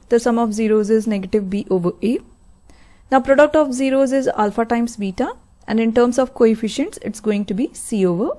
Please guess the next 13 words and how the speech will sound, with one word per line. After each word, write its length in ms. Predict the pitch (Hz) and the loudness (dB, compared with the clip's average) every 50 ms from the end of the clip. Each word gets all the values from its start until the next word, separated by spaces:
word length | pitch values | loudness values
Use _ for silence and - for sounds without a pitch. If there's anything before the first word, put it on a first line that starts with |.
| - - _ | -12 -6 _
a. 160 | 220 202 - - - - - - _ _ - _ - - _ _ - - - _ - - - _ | -4 -4 -4 -6 -16 -20 -20 -20 _ _ -20 _ -20 -20 _ _ -20 -20 -20 _ -20 -20 -6 _
Now 100 | 285 320 | 0 0
here, 380 | 339 381 359 277 254 262 294 - - - | 4 6 6 6 6 6 2 -4 -6 -2
they 100 | 269 277 | 0 2
have 140 | 285 294 269 | 2 2 2
already 340 | - 233 220 233 277 311 320 | 2 4 4 4 2 2 0
mentioned 460 | 302 262 247 240 - 262 262 254 240 | 0 0 0 -2 -2 -4 -2 0 2
that 340 | 240 233 240 240 240 - - | 2 2 2 0 -2 -4 -2
p 140 | 277 285 | 0 0
and 180 | 285 294 294 269 | 0 0 0 0
q 160 | - 269 262 | 0 2 4
are 100 | 262 262 | 4 4
zeros. 540 | 233 196 190 180 165 180 233 370 403 - | 4 2 0 0 0 0 -2 -2 -4 -6